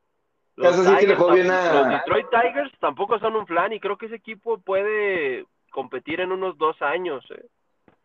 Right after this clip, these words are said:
Speaker 1: Tiene, tiene
Speaker 2: Sí,
Speaker 1: una buena
Speaker 2: sí, sí.
Speaker 1: base de jóvenes.
Speaker 2: Sí. Sí, entonces yo por eso creo que un Kansas City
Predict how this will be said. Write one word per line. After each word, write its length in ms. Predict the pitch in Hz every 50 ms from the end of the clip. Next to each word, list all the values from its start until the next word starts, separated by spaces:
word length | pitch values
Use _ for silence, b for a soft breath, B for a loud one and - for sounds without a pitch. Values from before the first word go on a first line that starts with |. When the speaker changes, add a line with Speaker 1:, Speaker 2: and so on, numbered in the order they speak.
| _ _ _ _ _
Speaker 1:
Tiene, 260 | 139 151 170 185 180 143
tiene 180 | _ 170 175 190
Speaker 2:
Sí, 60 | 202
Speaker 1:
una 80 | - -
buena 220 | 147 180 185 190
Speaker 2:
sí, 40 | 185
sí. 40 | 185
Speaker 1:
base 180 | 185 180 -
de 80 | 196 180
jóvenes. 500 | - - 147 156 160 160 151 139 127 120 _ _ _ _ _ _ _ _ _ _ _ _ _ _ _ _ _ _ _ _ _ _ _ _ _ _
Speaker 2:
Sí. 180 | 120 123 120 _ _ _ _ _ _ _ _ _ _ _ _ _ _ _
Sí, 300 | _ _ 151 156 156 165
entonces 380 | 165 151 139 160 160 170 156 151
yo 140 | 160 175 175
por 120 | 185 185
eso 140 | 180 180 165
creo 180 | - 175 180 180
que 340 | - 185 180 180 165 160 156
un 180 | 151 165 170
Kansas 280 | - 175 175 175 170 156
City 560 | 160 170 160 - - 175 175 165 147 - _